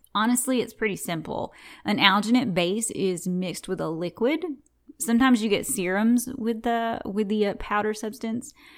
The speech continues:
and sometimes they tell you to mix water, you know. But anyway, an alginate base is mixed with a liquid, and this turns that entire composition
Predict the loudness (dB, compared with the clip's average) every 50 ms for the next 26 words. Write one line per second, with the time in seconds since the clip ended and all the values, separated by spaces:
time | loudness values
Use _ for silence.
0 | -14 _ -6 -4 -2 -2 0 0 -2 -2 -4 -4 -4 -4 -4 -4 -2 -2 -2 -2
1 | -4 -4 -6 -8 -2 0 0 2 2 0 0 -2 -2 -4 -4 -8 -8 -6 -4 -2
2 | -2 -2 -2 -4 -6 -10 _ _ _ -20 -20 -20 -8 -2 0 2 2 2 2 0
3 | -2 -2 -4 -4 -6 -8 -10 -16 -20 _ _ _ _ _ -2 2 4 4 4 4
4 | 4 2 2 2 2 2 2 2 0 -2 -4 -4 -4 -4 -2 -2 -4 -4 -6 -6
5 | -6 -4 -4 -2 -2 -2 -2 -2 -2 -4 -2 -2 -2 -2 -2 -2 -2 -2 -4 -4
6 | -6 -8 -8 -8 -6 -4 -2 -2 -2 -2 -2 -2 -2 -2 -2 -2 -2 -4 -6 -2
7 | 0 0 2 2 2 0 -2 -2 -2 -2 -2 -4 -6 -6 -6 -6 -6 -4 -4 -2
8 | -2 -2 -4